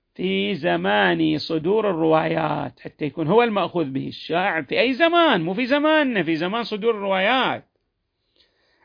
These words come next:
أو نقول هكذا الرأي الثاني لترجيح كلام الكلين، أو بضميمة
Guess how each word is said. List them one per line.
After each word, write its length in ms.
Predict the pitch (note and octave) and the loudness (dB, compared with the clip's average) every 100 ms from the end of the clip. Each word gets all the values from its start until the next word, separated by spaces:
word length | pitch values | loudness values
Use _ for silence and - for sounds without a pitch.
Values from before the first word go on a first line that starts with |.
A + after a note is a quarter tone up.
| _ | _
أو 180 | F#3 A3+ | -2 0
نقول 400 | C4+ C#4+ D#4+ D4+ | -2 0 2 4
هكذا 500 | B3+ D#4 - A3+ G3 | 4 4 2 2 2
الرأي 300 | F#3+ A3+ A#3 | 2 0 0
الثاني 500 | A3 - A#3 F#3+ E3 | -4 -2 0 2 0
لترجيح 560 | D#3+ F3+ F#3 D#3+ G3+ - | -2 0 -2 0 -4 -4
كلام 340 | F#3+ F#3 F#3 | -4 -2 -2
الكلين، 440 | E3 E3 C#3+ A2 - _ - _ _ _ _ _ _ _ | -4 -4 -4 -6 -16 _ -20 _ _ _ _ _ _ _
أو 280 | F3 F#3+ G#3+ | -2 0 0
بضميمة 800 | G3+ G#3 G#3 G3+ B3 C4 A3 | -2 0 0 0 -2 0 0